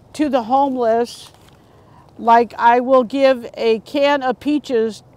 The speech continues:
to Will I have a pull top so that they don't have to have a can opener. Or I will go buy them something to eat. I feel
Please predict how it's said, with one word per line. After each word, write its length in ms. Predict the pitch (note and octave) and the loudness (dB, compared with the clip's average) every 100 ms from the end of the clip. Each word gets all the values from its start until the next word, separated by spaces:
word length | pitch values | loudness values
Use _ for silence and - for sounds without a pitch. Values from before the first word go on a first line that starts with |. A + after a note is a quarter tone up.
| - - | -20 -8
to 120 | A#3 | -4
Will 480 | A3 C4 C4 B3+ B3 | 0 2 4 2 0
I 220 | - A#3 B3 | 2 2 2
have 380 | A#3 A#3+ A#3+ | 2 4 4
a 120 | A#3+ A3+ | 2 -4
pull 380 | - C#4 D4+ | -2 0 0
top 380 | A#3+ B3 A3 G3+ - _ _ _ | 0 2 2 0 -4 _ _ _
so 220 | - B3+ | -2 0
that 240 | A3+ A#3+ G3+ | 4 2 2
they 100 | C4 | 0
don't 220 | B3+ C4 | 2 2
have 220 | B3+ B3+ | 2 0
to 80 | C4 | 2
have 160 | A#3+ A#3+ | 2 0
a 60 | |
can 340 | A#3 C#4 C4 A#3+ | -2 -4 -2 -2
opener. 440 | G3+ - F#3+ E3 - _ _ _ _ _ _ _ - - - - - - - - - _ _ _ _ _ _ _ | -4 -8 -12 -14 -18 _ _ _ _ _ _ _ -20 -20 -20 -20 -20 -20 -20 -20 -20 _ _ _ _ _ _ _
Or 380 | - B3+ C4 C4 - | 0 4 6 4 4
I 160 | B3+ | 4
will 240 | C4+ C#4 B3 | 4 4 2
go 440 | G3+ C4+ C#4 D4 | 2 4 6 6
buy 420 | A#3 A3 C4+ C4+ | 2 2 4 4
them 280 | B3+ B3+ A#3+ | 2 -2 -2
something 540 | - B3 A3+ B3 B3 A#3 | -2 -2 -2 -8 -8 -8
to 180 | B3+ | -8
eat. 300 | B3+ C4 A#3+ - - | -6 -6 -8 -12 -6
I 160 | G#3 A3+ | -4 -4
feel 600 | - D4+ D#4+ D#4 D4+ | -2 2 4 4 2